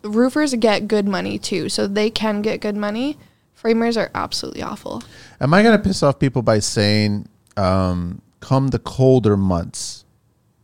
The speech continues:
Speaker 2: I think the wage should go up
Speaker 1: Yeah.
Speaker 2: for a framer? And the only reason I bring that up, brickies get paid more, but not necessarily directly to them,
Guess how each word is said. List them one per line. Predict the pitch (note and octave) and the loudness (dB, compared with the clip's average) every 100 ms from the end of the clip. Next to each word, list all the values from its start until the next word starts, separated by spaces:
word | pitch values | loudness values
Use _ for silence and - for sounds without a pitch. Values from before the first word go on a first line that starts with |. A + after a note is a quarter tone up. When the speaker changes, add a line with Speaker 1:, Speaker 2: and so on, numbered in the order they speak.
| _ - | _ -8
Speaker 2:
I | G2+ | -4
think | G2 A2+ F#2+ - | -2 -2 -4 -6
the | G2 | -6
wage | F#2 G2 G2+ G2 | -4 -2 -2 -2
should | - - - | -6 -12 -4
go | F#2+ E2+ | -2 -2
up | G1+ - - _ - _ _ _ _ _ _ | -2 -6 -8 _ -20 _ _ _ _ _ _
Speaker 1:
Yeah. | A3+ G3+ F3 | -4 0 2
Speaker 2:
for | |
a | F#2+ | 0
framer? | - G2+ F2 D2 - _ _ - - - | -2 -2 -2 -4 -12 _ _ -20 -10 0
And | A#2 | 4
the | |
only | E3 G#3+ | 6 6
reason | F#3+ F#3+ | 6 4
I | |
bring | E3 D3+ | 4 6
that | B2+ | 6
up, | F#2+ F#2 - - _ _ _ _ _ | 6 4 -2 -20 _ _ _ _ _
brickies | G2+ C#3 D3 A#2+ G2+ C#3 - - _ _ _ _ _ _ _ _ _ | -4 -2 -2 0 -2 -2 -6 -12 _ _ _ _ _ _ _ _ _
get | - A2 | -4 -4
paid | - A#2 G#2 G2 | 0 0 0 -2
more, | G2+ C3 D#3 G#2 F2+ F#2 C3 _ _ _ _ _ _ _ | -2 0 4 4 4 0 -4 _ _ _ _ _ _ _
but | A#2 A#2 | -4 0
not | C#3 | 2
necessarily | C#3+ - C3 G2+ | 2 2 0 0
directly | E2+ G#2+ A2+ G2+ | 0 -2 0 -2
to | - C#3+ | 0 0
them, | G2 E2+ G2 | 0 -2 -6